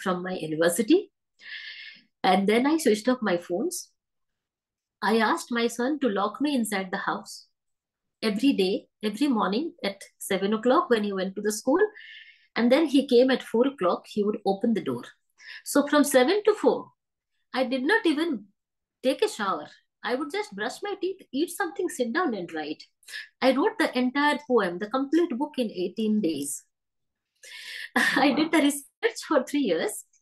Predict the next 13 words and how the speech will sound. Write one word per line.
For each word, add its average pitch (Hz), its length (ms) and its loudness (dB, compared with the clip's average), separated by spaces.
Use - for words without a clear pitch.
I 247 140 4
wrote 330 240 2
the 320 160 0
complete 302 400 -2
book 254 240 -2
in 240 200 -2
eighteen 247 480 2
days. 175 360 0
I 220 60 -2
was 233 220 0
locked 226 320 -4
in 185 160 -4
my 175 120 -12